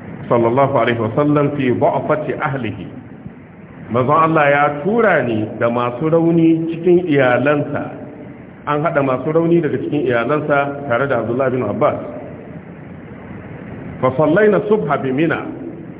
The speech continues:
Muka iso Mina, muka sallaci sallar asuba. Wa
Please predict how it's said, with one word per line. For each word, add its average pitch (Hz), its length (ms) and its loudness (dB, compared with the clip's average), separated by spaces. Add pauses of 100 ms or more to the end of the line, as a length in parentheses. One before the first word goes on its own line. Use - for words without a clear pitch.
(520)
Muka 170 240 0
iso 190 320 4
Mina, 190 400 4 (560)
muka 175 240 -4
sallaci 160 400 0
sallar 196 240 0 (160)
asuba. 101 320 -6 (560)
Wa 120 160 2